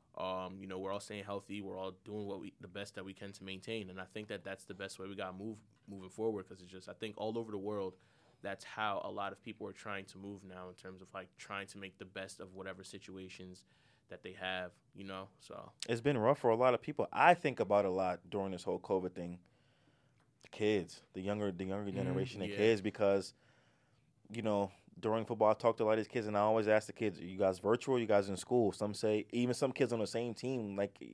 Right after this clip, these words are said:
Speaker 2: the game I had yesterday, said, "Well, I'm going to school,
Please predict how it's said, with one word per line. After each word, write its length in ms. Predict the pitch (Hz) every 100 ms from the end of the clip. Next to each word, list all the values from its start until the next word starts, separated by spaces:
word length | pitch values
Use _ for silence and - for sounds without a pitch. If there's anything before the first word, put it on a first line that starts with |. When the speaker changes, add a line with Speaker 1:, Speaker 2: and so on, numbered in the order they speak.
| 80
Speaker 2:
the 80 | 98
game 220 | 95 107
I 60 | 104
had 120 | 104
yesterday, 380 | 104 123 - 101
said, 220 | - 101
"Well, 320 | 92 87 87 - - _ _ _ _ _ _ _ _ _ - -
I'm 180 | 107 120
going 240 | 107 135
to 60 | 104
school, 460 | - 107 101 98